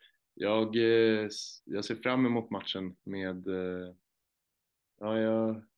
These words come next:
höga förväntningar. Jag tänker att, eh, det, det, dock ska ju sägas att, eh,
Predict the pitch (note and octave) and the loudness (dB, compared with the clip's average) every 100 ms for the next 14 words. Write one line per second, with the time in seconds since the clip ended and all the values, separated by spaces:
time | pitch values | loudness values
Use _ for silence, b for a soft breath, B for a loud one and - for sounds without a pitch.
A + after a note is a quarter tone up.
0 | _ A2+ G#2 G#2+ G2+ G2+ - F2 E2+ _ | _ -4 -2 -2 -6 -8 -10 -12 -12 _
1 | G2+ G2 F#2+ G2+ F#2+ F#2+ F#2 - _ F#2 | -8 -6 -6 -8 -8 -6 -8 -10 _ -8
2 | F#2 F2+ F2+ F2 _ _ _ _ _ _ | -6 -6 -8 -14 _ _ _ _ _ _
3 | _ _ - G#2 G#2 G#2 G2+ - A2+ B2 | _ _ -4 0 2 2 0 0 4 4
4 | B2+ - D3+ D#3 - - - A2+ G#2 - | 4 4 0 0 -10 -16 -6 -4 -2 0
5 | G#2 B2 A#2+ G2+ F#2+ _ G2 G2 F#2+ | 0 0 -2 -6 -8 _ -6 -4 -4